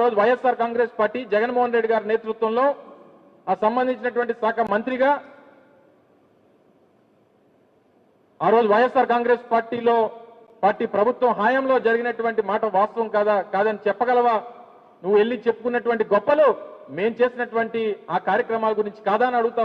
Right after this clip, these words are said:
ఉన్నా. నువ్వు చెప్పినటువంటి అదాని డేటా సెంటర్ గురించి వెళ్ళి గొప్పలు చెప్పుకున్నావు. ఆ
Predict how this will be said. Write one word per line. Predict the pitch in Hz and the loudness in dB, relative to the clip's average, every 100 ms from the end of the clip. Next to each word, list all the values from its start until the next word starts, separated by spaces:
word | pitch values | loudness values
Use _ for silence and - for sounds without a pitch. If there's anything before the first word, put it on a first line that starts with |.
| 208 | -2
ఉన్నా. | 185 - - - _ _ _ _ _ _ _ _ _ _ _ _ _ _ _ _ _ _ _ _ 170 | -6 -16 -20 -20 _ _ _ _ _ _ _ _ _ _ _ _ _ _ _ _ _ _ _ _ -4
నువ్వు | 233 233 | -2 -2
చెప్పినటువంటి | 247 262 254 262 254 233 | -2 0 2 2 2 4
అదాని | 254 262 233 | 2 0 0
డేటా | 208 233 262 | 0 2 0
సెంటర్ | 269 247 247 | -2 -4 -6
గురించి | 254 247 | -6 -2
వెళ్ళి | 247 247 | -2 0
గొప్పలు | 233 262 254 | 0 0 -2
చెప్పుకున్నావు. | 247 262 247 208 - - - - _ _ _ _ _ _ _ _ _ _ _ _ _ _ - | -2 -2 -2 -4 -8 -20 -20 -20 _ _ _ _ _ _ _ _ _ _ _ _ _ _ -8
ఆ | 165 | -6